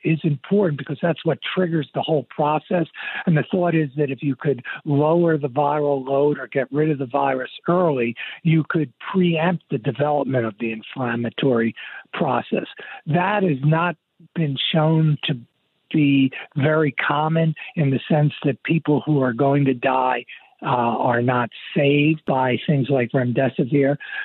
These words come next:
So what we're left with then is people who, for whatever reason,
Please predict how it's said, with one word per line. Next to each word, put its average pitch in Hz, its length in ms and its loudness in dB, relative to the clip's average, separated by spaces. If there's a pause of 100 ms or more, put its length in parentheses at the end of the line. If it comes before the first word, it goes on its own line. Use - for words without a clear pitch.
(140)
So 190 120 0
what 214 360 2
we're 190 160 -2
left 247 340 0
with 165 300 -8
then 143 380 -12 (240)
is 151 200 -2 (600)
people 196 440 0 (100)
who, 180 320 2 (400)
for 170 160 0
whatever 185 540 0
reason, 170 720 -2